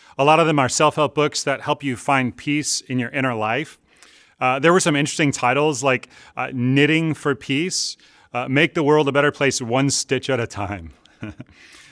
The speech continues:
Uh, one was called Inner Peace for Busy People,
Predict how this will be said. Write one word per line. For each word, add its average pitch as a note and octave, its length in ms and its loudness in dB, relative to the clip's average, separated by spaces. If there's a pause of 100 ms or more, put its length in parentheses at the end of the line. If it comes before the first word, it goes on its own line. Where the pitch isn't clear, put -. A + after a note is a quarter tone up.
(120)
Uh, C3+ 140 0
one E3 200 4
was F3 160 2
called E3+ 220 4
Inner D#3 260 0
Peace E3 260 -2
for C3 200 -2
Busy C#3+ 400 -2
People, - 560 -10